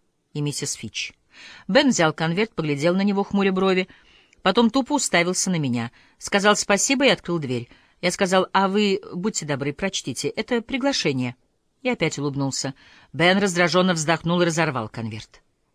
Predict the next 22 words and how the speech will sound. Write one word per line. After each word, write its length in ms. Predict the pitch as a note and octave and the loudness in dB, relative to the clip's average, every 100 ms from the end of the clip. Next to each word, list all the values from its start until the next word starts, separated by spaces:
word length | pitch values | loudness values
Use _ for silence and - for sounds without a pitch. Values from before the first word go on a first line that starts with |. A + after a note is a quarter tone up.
| _ _ _ _ - | _ _ _ _ -2
В 100 | G#3+ | 0
эту 140 | A3+ | 2
минуту 260 | A#3 A#3 A3+ | 2 2 2
я 140 | A3 | 0
успел 260 | G#3+ - G#3+ | 0 -2 -2
увидеть 420 | G#3+ G#3 - - _ _ | -2 -4 -8 -10 _ _
через 260 | - G3+ | -4 -2
его 140 | F#3 F#3+ | -2 -4
плечо, 340 | F#3+ G3 C4+ | -4 -4 -6
что 200 | C4 F#3 | -4 -4
дверь 280 | E3+ F#3+ A#3 | -2 -2 -2
из 200 | G#3 - | -4 -8
прихожей 460 | - G3 - F3+ G3 | -8 -6 -4 -4 -4
в 100 | - | -6
кухню, 320 | D4+ - F3+ | -8 -4 -6
которая 280 | D#3 D3+ D3 | -4 -6 -6
была 220 | C#3+ C#3 | -4 -4
закрыта, 460 | C#3 C#3 C#3 C3 C3 | -6 -8 -10 -10 -12
когда 280 | C3+ C3 | -12 -8
я 220 | C3 C3 B2 | -6 -6 -8
пришел, 460 | C3+ C3+ C3+ B2 - - - _ | -10 -10 -10 -10 -14 -20 -20 _
теперь 480 | - G#3 C#4 D4+ | -6 -2 -2 -4